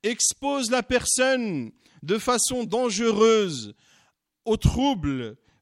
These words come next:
et aux épreuves, et cela amène la personne à douter de la vérité qu'il suit pourtant. Ainsi, l'un des moyens les plus efficaces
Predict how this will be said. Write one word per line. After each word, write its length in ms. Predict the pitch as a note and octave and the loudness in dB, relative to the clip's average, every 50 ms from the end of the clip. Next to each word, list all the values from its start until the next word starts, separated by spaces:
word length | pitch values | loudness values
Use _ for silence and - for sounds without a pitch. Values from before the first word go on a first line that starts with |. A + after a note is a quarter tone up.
| _ _ - | _ _ 0
et 460 | G3 G#3 A3 A3+ A3+ A3 A3 A3 A3 _ _ _ _ _ _ _ _ _ _ _ _ _ _ _ _ _ _ _ - | 2 4 4 4 4 2 0 -2 -6 _ _ _ _ _ _ _ _ _ _ _ _ _ _ _ _ _ _ _ -4
aux 120 | G3 G#3 | -4 -2
épreuves, 920 | F#3 F#3 G#3+ G#3+ - - - C4+ C4 B3+ B3 G#3 D#3+ C#3+ B2+ A#2+ A2+ G#2+ - _ _ _ _ _ _ _ _ - | 0 0 2 4 4 4 6 6 6 6 4 2 -2 -6 -12 -12 -12 -14 -18 _ _ _ _ _ _ _ _ -4
et 460 | G3 A3 A3+ A3+ A3+ A3 G#3 G3+ G#3 - | -2 0 0 2 2 0 0 -2 -4 -6
cela 420 | - - - A#3 A#3 A3+ A#3+ A#3+ | -6 -6 -4 -4 -2 0 0 0
amène 420 | A#3 G3+ A3 A3+ A3 A#3+ C#4 C#4 B3 | 0 0 0 2 4 4 2 2 2
la 80 | A3+ | 0
personne 840 | - A3 G#3+ - - - G#3 G#3 G3+ G3+ F#3 D#3+ D3+ C3 A#2 G#2+ - _ _ _ _ _ _ | 2 0 0 2 2 2 2 2 0 -2 -2 -4 -4 -6 -8 -10 -14 _ _ _ _ _ _
à 140 | - F#3+ G#3 | 0 0 0
douter 800 | E3 B2+ G3 B3 C#4 - - A#3 A3 G#3+ G3+ F#3+ E3+ C3+ - _ _ _ _ _ | 0 0 -2 -4 -4 -4 -4 -4 -4 -2 -2 -4 -4 -6 -10 _ _ _ _ _
de 140 | C3+ C#3 G3 | -8 -4 -2
la 160 | G#3+ A3+ A3 | 0 0 0
vérité 840 | F#3+ F3+ G#3 F#3+ G3 G3+ G3 - - F#3+ F#3+ F#3+ F#3+ F#3 F#3 G#3 - _ _ _ _ _ _ _ _ _ _ _ | 0 0 0 -2 -2 -4 -6 -6 -6 -4 -4 -4 -4 -6 -8 -10 -14 _ _ _ _ _ _ _ _ _ _ _
qu'il 260 | - - G#3 G3+ F3 | -6 -4 -4 -2 -2
suit 380 | - - - - F#3 F#3+ F#3+ - | -2 -4 -4 -4 -4 -4 -2 -2
pourtant. 580 | - D3 C3+ - - - D3+ B2+ G#2 E2+ - _ _ _ _ _ _ _ _ _ _ _ _ _ _ _ _ _ _ _ _ _ _ _ | -2 -2 -4 -4 -4 -6 -8 -10 -10 -12 -18 _ _ _ _ _ _ _ _ _ _ _ _ _ _ _ _ _ _ _ _ _ _ _
Ainsi, 600 | - G3+ A3 G#3+ - B3+ C4 C4 C4 B3 B3 - _ _ _ _ _ _ _ _ _ _ _ _ _ _ _ _ _ - | -2 0 0 2 2 2 2 2 2 0 -4 -8 _ _ _ _ _ _ _ _ _ _ _ _ _ _ _ _ _ -6
l'un 120 | D#3+ F#3+ | -4 -2
des 140 | F3 G#3 A3 | -2 0 0
moyens 380 | A3+ A#3+ B3 B3 B3+ B3+ B3+ | 0 2 2 2 2 0 0
les 120 | A#3+ A#3 G#3+ | 0 -2 -4
plus 300 | - A3+ A#3+ A#3+ G3+ B3 | -4 -4 -4 -2 -2 -2
efficaces 920 | B3+ - - B3+ - - C4+ C4+ C4+ B3 - - - - - - - _ | -2 -2 -4 -4 -2 0 2 2 2 0 -2 -4 -4 -6 -10 -14 -16 _